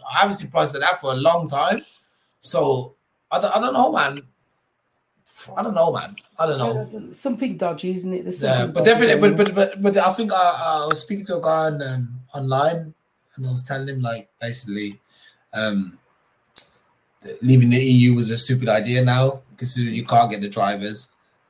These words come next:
Speaker 1: Yeah, the people in England should drive. Yeah, the people in England should drive, but
Speaker 2: I
Speaker 1: they didn't
Speaker 2: did
Speaker 1: wanna do the
Speaker 2: say
Speaker 1: job in the
Speaker 2: that.
Speaker 1: first place. They don't
Speaker 2: I
Speaker 1: wanna
Speaker 2: did,
Speaker 1: drive in the first
Speaker 2: yeah,
Speaker 1: place.
Speaker 2: I said that. I said they, they,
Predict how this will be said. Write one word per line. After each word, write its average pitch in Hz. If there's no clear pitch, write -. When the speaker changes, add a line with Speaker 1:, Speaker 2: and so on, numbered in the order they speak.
Speaker 1:
Yeah, 113
the 113
people 147
in 139
England 175
should 190
drive. 180
Yeah, 202
the 196
people 226
in 220
England 220
should 202
drive, 196
but 285
Speaker 2:
I 349
Speaker 1:
they 370
didn't 254
Speaker 2:
did -
Speaker 1:
wanna 240
do 220
the -
Speaker 2:
say 240
Speaker 1:
job 226
in 214
the 233
Speaker 2:
that. 269
Speaker 1:
first 240
place. 254
They -
don't 285
Speaker 2:
I 285
Speaker 1:
wanna 277
Speaker 2:
did, -
Speaker 1:
drive 269
in 254
the -
first -
Speaker 2:
yeah, 254
Speaker 1:
place. 403
Speaker 2:
I 277
said 277
that. 170
I 226
said 233
they, 208
they, -